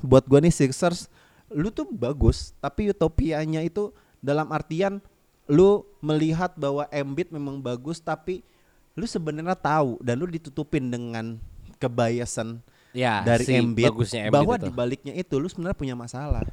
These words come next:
Speaker 1: Ya, di-, kalau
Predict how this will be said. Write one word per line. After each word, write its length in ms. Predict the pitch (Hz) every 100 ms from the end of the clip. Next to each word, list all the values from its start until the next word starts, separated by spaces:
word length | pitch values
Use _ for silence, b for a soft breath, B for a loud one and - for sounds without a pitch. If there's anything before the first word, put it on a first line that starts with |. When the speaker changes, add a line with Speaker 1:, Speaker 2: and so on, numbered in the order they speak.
| - - _ _ _ _ - _ _ - - - -
Speaker 1:
Ya, 160 | 120
di-, 460 | 117 110 120 135 139
kalau 300 | - 127 123